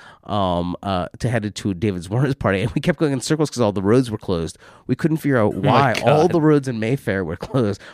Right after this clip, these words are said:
Speaker 1: We finally, like, "Dude, just drop us off. We'll walk. It's, like, a six-minute walk from here. Fine. You know, it's beautiful out, beautiful London." And it's because, uh, all down, uh, New Bond Street, they've shut the street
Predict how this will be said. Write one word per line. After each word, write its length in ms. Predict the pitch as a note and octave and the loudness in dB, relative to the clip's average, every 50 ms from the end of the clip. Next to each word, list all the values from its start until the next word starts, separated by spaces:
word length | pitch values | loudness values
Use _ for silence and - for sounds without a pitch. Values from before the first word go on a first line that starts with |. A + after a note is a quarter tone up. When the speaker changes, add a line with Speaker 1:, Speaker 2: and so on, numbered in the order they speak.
| - - | -14 -6
Speaker 1:
We 60 | A2+ | 0
finally, 280 | - E3 D#3+ D#3+ C#3 | 2 2 4 4 2
like, 80 | C3 A#2+ | 2 2
"Dude, 180 | C3 B2+ A#2+ - | 2 2 2 2
just 180 | B2 A2 G#2+ | 0 -4 -2
drop 280 | A2 B2 C3+ B2+ B2+ B2+ | 0 2 2 2 2 0
us 120 | G#2 - | -2 -2
off. 240 | G2 F2 F2+ - - | -2 -2 -2 -2 -2
We'll 140 | A2 G#2 F2+ | -2 -2 0
walk. 320 | F2 D#2 D2 D#2 - - | 0 -2 -2 -4 -6 -8
It's, 80 | - - | -10 -8
like, 80 | F2+ D#2+ | -8 -8
a 40 | D2+ | -6
six-minute 440 | - - G2+ - - E2+ D#2 C2+ | -8 -10 -10 -10 -10 -10 -8 -8
walk 260 | - - A1+ C2+ - _ | -10 -12 -14 -14 -16 _
from 140 | - - - | -16 -14 -12
here. 120 | E2 C#2 - | -12 -14 -14
Fine. 440 | _ - D#2+ B1 C#2 C#2 A#1 G#1 A#1 | _ -12 -10 -10 -10 -10 -10 -12 -14
You 80 | D2 | -14
know, 60 | D2 C#2+ | -14 -16
it's 120 | - - | -16 -16
beautiful 440 | - - F#2+ E2 D2+ - - D2+ C#2 | -10 -8 -6 -6 -6 -8 -8 -8 -8
out, 200 | D2 D2 D2 - | -8 -8 -10 -10
beautiful 280 | F#2+ F2 - - E2 C#2+ | -12 -14 -12 -12 -12 -10
London." 260 | C#2 D2+ D2 D2 - - - - - - - - - | -10 -10 -10 -10 -12 -12 -16 -20 -18 -18 -14 -6 -2
And 80 | B2 | -2
it's 100 | - - | -2 0
because, 460 | - C3+ - - - C3+ B2 B2 A2+ A#2 - | -2 -2 -2 0 0 0 0 0 0 -2 -2
uh, 200 | B2 A#2 A2+ G#2 | -2 0 0 0
all 260 | - - A2+ C3 D3+ D3+ | -2 -2 -2 0 0 2
down, 380 | C3+ C3+ B2 B2+ A#2+ A2+ A2 | 2 2 2 2 2 0 0
uh, 240 | - A2+ A2+ A2 G2+ | 0 0 0 0 2
New 160 | G#2 A#2+ A2+ | 2 0 0
Bond 340 | F#2 A2+ A2+ B2 C3+ C#3 C#3 | 2 2 2 2 2 2 0
Street, 320 | - - - G2 F#2+ - | -4 -6 -6 -6 -4 -4
they've 140 | - G#2 G#2 | -6 -6 -6
shut 280 | - - - C#3 B2 - | -6 -4 -2 -4 -4 -2
the 80 | C3+ | -4
street 400 | - - - - A#2+ G#2+ G#2+ G#2 | -6 -4 -2 -2 0 0 -2 -2